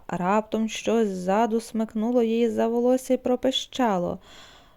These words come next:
"Така мала, а вже відьма, а може, вовкулака?" Звичайно, Люцина подумала, що це їй сниться, і нічого не відповіла.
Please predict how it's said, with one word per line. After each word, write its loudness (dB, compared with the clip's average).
"Така 4
мала, 6
а 4
вже 6
відьма, 4
а 0
може, 2
вовкулака?" 2
Звичайно, 0
Люцина -2
подумала, -2
що -4
це 0
їй 2
сниться, -4
і -2
нічого 0
не 0
відповіла. -2